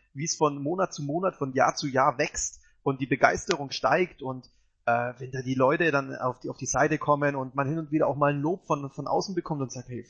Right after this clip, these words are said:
fuck, krass, cool.“ Wenn man, wenn man euch da vor, vor acht Jahren angeschaut hat, dann dachte man sich ja, was weiß ich was, aber, äh, jetzt, ihr habt euch echt weiterentwickelt. Dann ist das, für mich ist das ein Riesenlob und ich meine, ich bin mit, so mit,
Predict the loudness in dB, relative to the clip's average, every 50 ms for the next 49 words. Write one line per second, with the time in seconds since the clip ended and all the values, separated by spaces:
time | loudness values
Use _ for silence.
0 | _ -12 -12 -12 -12 -12 _ -2 0 0 0 0 -4 -16 _ _ _ _ _ _
1 | _ _ _ -2 0 2 2 2 0 -4 _ _ _ _ _ 0 2 4 4 4
2 | 2 0 -4 -2 0 0 2 2 2 0 0 2 4 2 2 2 4 4 4 6
3 | 6 4 2 0 -2 -2 0 2 2 2 2 0 -4 _ _ _ _ 2 2 2
4 | 2 2 4 4 4 2 0 -4 -8 -6 -4 -4 -2 -2 -2 -2 -2 -4 -6 -6
5 | -6 -6 -8 -10 -12 -12 -12 -14 -14 -14 -12 -12 -14 -14 -10 -8 -6 -6 -6 -6
6 | -8 -10 -12 -12 -12 -10 -4 -2 -2 -2 0 0 0 2 2 2 0 0 -4 _
7 | _ _ _ _ 0 2 4 4 4 2 0 -4 _ _ -6 -4 -4 -2 -2 0
8 | 2 4 4 4 2 0 -2 -4 -6 -8 -8 -12 -8 -2 2 2 2 2 2 -2
9 | -4 -6 -6 -6 -6 -6 -8 _ _ _ _ _ -8 -6 -6 -2 0 0 0 0
10 | -2 -4 -8 _ _ _ _ -4 0 2 2 2 2 2 0 0 -2 -6 -6 -6
11 | -4 -4 -4 -4 -4 -2 2 4 4 4 2 0 -4 -10 -8 -4 -2 -2 -2 -2
12 | -2 -4 -4 -4 -4 -4 -2 0 0 2 2 0 -2 -2 -6 -20